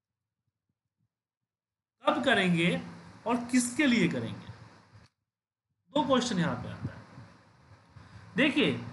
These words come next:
अ, वीवीए का यूज़ दो सिचुएशन में होता है, एक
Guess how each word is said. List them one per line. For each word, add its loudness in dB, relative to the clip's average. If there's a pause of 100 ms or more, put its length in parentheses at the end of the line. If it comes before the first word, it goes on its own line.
(180)
अ, 6 (100)
वीवीए 2
का 0
यूज़ 2
दो 0
सिचुएशन -2
में -2
होता -6
है, -16 (360)
एक -2